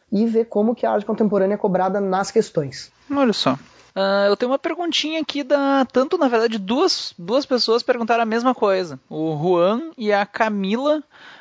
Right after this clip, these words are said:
Speaker 2: perguntaram dicas sobre como aproveitar melhor o tempo. Inclusive o Juan comentou, abre aspas, abre parênteses, "sou preguiçoso para ler tudo", fecha parênteses. Mas alguma dica, assim, pra enfrentar o tempo na prova de linguagens?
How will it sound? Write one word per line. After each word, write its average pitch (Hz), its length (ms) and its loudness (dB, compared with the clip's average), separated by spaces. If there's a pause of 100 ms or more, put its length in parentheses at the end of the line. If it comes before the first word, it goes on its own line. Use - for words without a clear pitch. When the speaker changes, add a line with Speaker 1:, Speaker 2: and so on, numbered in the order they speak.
Speaker 2:
perguntaram 202 920 0
dicas 233 480 -2
sobre 220 280 -2
como 233 420 -2
aproveitar 208 760 0
melhor 175 440 0
o 185 80 -2
tempo. 143 640 -6
Inclusive 147 440 -4
o 175 40 4
Juan 170 200 0
comentou, 202 560 0
abre 185 280 0
aspas, 180 560 -2
abre 165 200 0
parênteses, 196 560 0
"sou 208 180 2
preguiçoso 185 640 0
para 175 220 2
ler 170 200 0
tudo", 156 280 -10
fecha 151 320 0
parênteses. 143 760 -2
Mas 175 140 2
alguma 220 320 4
dica, 196 440 2
assim, 190 360 -4
pra 139 400 0
enfrentar 151 460 -2
o 170 80 0
tempo 175 420 -2
na 147 100 -6
prova 147 280 0
de 156 80 -8
linguagens? 147 920 -2